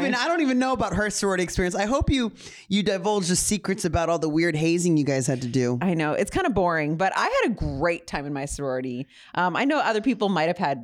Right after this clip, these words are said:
Speaker 2: bad experiences, and, you know, it's different depending on the organization or the people that are in it or the school it's in. So I am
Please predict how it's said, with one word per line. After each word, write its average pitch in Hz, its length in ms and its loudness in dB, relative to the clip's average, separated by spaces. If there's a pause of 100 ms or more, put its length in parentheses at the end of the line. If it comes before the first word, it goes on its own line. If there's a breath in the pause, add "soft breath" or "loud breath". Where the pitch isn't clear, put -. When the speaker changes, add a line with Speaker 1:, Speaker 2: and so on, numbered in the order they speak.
Speaker 2:
bad 220 280 0
experiences, 214 840 0
and, 160 180 0 (300 loud breath)
you 294 80 2
know, 285 140 2
it's 214 180 -2
different 226 280 0
depending 190 360 -2
on 156 160 0
the 185 120 0
organization 180 580 0
or 180 80 0
the 143 80 -2
people 156 300 -6
that 135 120 0
are 131 80 -2
in 240 200 -2
it 226 140 0
or 165 120 2
the 139 80 -4
school 220 340 0
it's 214 140 -2
in. 196 180 0
So 208 140 0
I 214 160 0
am 185 380 -2